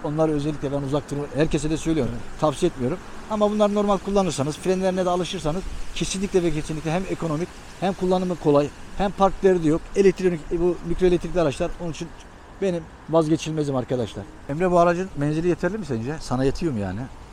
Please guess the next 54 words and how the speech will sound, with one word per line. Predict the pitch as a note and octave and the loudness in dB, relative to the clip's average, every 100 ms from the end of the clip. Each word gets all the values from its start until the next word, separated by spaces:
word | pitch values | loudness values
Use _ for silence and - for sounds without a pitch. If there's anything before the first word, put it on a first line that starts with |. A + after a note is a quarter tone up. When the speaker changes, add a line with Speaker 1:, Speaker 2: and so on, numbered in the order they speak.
| - | -6
Speaker 2:
Ya | A3+ | -2
abi | C4+ C#4 F#3+ F#3+ | 0 -2 -8 -2
zaten | A3+ B3+ C#4+ B3+ | 0 2 0 0
hani | C4 C4+ - - | 0 -2 -6 -2
amaç | G3 A3+ D4+ A#3+ | 2 4 4 2
olarak, | G#3 F#3 - | 4 4 2
e, | F3+ E3+ E3 D#3+ | 0 2 2 2
değerlendirmek | F3 E3+ E3 D#3 D#3 D3+ | 4 4 0 -2 -2 0
lazım. | D#3 F3 - | 0 0 -2
Şehirler | - D4 B3+ | 0 2 6
arası | A#3 G#3 A#3 | 4 4 4
yolculuk | A3 A3+ A3+ | 4 2 2
yapmak | A3 A#3 B3 | 2 2 -2
isterim | - A3 C#4+ | 0 2 2
ama | A#3 | 2
olmuyor. | G3+ C4 E3 E3+ C#4+ - - - - | 6 6 4 -4 -6 -14 -18 -18 -4
Ama | C#4 D4+ | 2 4
dediğim | D4+ E4 | 4 4
gibi | B3+ E3+ | 4 4
buradan | G#3 A3 A#3+ A#3+ G#3 | 4 2 0 -2 6
Beykoz'dan | G#3+ A#3+ A3+ G#3 A3 | 6 6 2 2 0
bir | A3 | 0
Kartal'a, | A3 A3+ G3+ E3 | 2 4 2 0
Kadıköy'e | G3 G3 - E3+ D#3 | 2 0 2 2 2
git | F#3 | 0
gel | F#3+ F3 | 0 2
veya | F3 F3+ | 2 4
belki | G3+ G3 | 2 2
zorlasak | F3 F#3 F#3+ G#3 - | 2 2 2 0 0
Şile'ye | - G3+ D3+ D#3+ - - D3 | 6 8 8 4 -2 -8 -2
gidip | F3 - | 0 6
gelinir. | G3 A#3+ G#3 - E3 | 8 8 6 2 0
Yani | D#3 | 4
Speaker 1:
Şile'ye | D#3+ F3+ G#3 | 6 8 8
gider | F#3+ F#3 A#3+ G#3 | 6 6 6 6
de | E3+ | 2
gelirken | D#3 F#3 F3+ | 4 2 8
Speaker 2:
gelir | D#3+ A3 A#3 | 12 12 12
mi | |
Speaker 1:
sıkıntı | A3 C#4 C4+ | 6 6 6
Speaker 2:
bilmiyoruz. | G3 D#3 A3+ | 8 8 8
Speaker 1:
olur. | D#3 | 8
Speaker 2:
Yani | E3 D#3 D3+ | 6 6 4
Speaker 1:
Sıkıntı | D#3+ F#3+ | 4 6
Speaker 2:
yokuşlar | E3+ D#3+ G#3 F#3 | 6 6 8 8
Speaker 1:
olur. | E3+ | 8
Speaker 2:
var | D3 | 4
çünkü | - C#3 | 2 2
orada | C#3 D#3+ | 2 6
da | G3 | 6
Speaker 1:
Aynen. | E3 | 6
Speaker 2:
inişler | D3 C#3 D3+ D3 | 2 0 -2 -4
çıkışlar | - - | -8 -6
var. | F3+ | -4